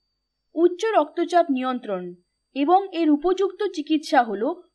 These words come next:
মহাধমনীর রোগ প্রতিরোধের প্রধান উপায়।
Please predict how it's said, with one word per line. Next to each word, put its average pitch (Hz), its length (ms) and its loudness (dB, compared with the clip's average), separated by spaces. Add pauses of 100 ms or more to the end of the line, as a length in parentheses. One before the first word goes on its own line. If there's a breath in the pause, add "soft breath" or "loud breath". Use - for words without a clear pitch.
মহাধমনীর 349 840 2
রোগ 294 240 0
প্রতিরোধের 226 640 -4
প্রধান 262 460 -2 (100)
উপায়। 185 400 -4